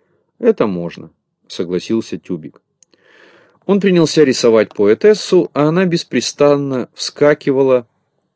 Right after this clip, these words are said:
подбегала к портрету и кричала: "Глаза чуточку побольше, ещё, ещё, ещё, ресницы прибавьте, рот чуточку меньше,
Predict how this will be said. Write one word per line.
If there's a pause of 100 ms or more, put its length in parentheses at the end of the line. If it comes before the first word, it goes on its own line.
(140)
подбегала
к
портрету
и
кричала: (500)
"Глаза
чуточку
побольше, (340)
ещё,
ещё,
ещё, (480)
ресницы
прибавьте, (280)
рот (180)
чуточку
меньше,